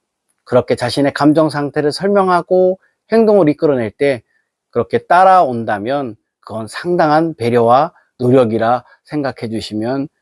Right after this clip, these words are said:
감사하겠습니다. 참 힘들죠? 두 번째, 아들을 질투하는 남편 또는 자녀를 질투하는 남편. 아내를 엄마나 누나라고 생각하는 내적 작동 모델에 의한 발현이라고 보시면 됩니다.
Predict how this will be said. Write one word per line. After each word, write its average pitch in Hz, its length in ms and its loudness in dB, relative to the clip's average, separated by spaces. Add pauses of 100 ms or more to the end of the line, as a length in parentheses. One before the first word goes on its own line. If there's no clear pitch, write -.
(120)
감사하겠습니다. 113 1200 -6 (100)
참 - 340 -6
힘들죠? 165 600 -4 (1400)
두 180 140 2
번째, 185 420 2 (280)
아들을 143 440 2
질투하는 151 520 -2
남편 120 520 -14 (280)
또는 170 420 2
자녀를 131 540 -2
질투하는 131 540 -8
남편. 107 200 -18 (840)
아내를 143 600 4 (100)
엄마나 139 680 2
누나라고 120 480 0
생각하는 120 840 -12
내적 127 500 -4
작동 123 460 -2
모델에 110 300 -2
의한 107 420 -2
발현이라고 120 600 0
보시면 110 320 -12
됩니다. 104 500 -10